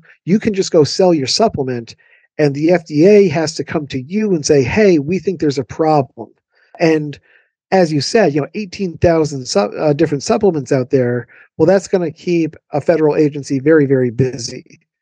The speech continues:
The end result of that was that, A, people, in order to make supplements more cheaply, uh, following the profit motive, they had a lot more leeway to include,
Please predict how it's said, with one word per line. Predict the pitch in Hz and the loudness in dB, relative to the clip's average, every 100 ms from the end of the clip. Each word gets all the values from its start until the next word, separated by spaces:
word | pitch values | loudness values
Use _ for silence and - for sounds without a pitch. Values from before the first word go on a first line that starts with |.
| _ _ _ _ | _ _ _ _
The | 156 190 | 0 2
end | 170 | 2
result | 139 175 202 | 0 2 2
of | 156 | 2
that | 139 135 - | 0 0 0
was | 139 131 | -2 2
that, | 143 139 - | 2 0 0
A, | 202 196 160 | 2 4 2
people, | 160 - 180 175 160 147 _ _ _ - | 0 -4 -2 -2 -2 -8 _ _ _ -8
in | 156 | -2
order | 156 170 165 | 2 2 0
to | 160 | -2
make | 156 160 | -2 -2
supplements | - 156 156 147 147 - | -2 -2 -2 -4 -4 -8
more | 147 151 147 | -6 -2 -2
cheaply, | - - 196 - 123 113 127 139 | -2 -2 -2 -4 -4 -4 -8 -6
uh, | 139 | -4
following | 131 160 147 135 | 0 0 0 -2
the | |
profit | 117 165 185 165 143 | -2 0 0 0 -8
motive, | 127 123 120 117 135 _ _ - _ - | -6 -4 -4 -6 -10 _ _ -20 _ 2
they | 175 | 4
had | 175 | 4
a | 175 | 2
lot | 165 175 | 2 0
more | 156 147 | -2 -2
leeway | 139 180 165 135 131 | 0 0 0 0 0
to | - | -4
include, | 135 127 - 147 139 139 135 | -8 -6 -2 2 2 0 -4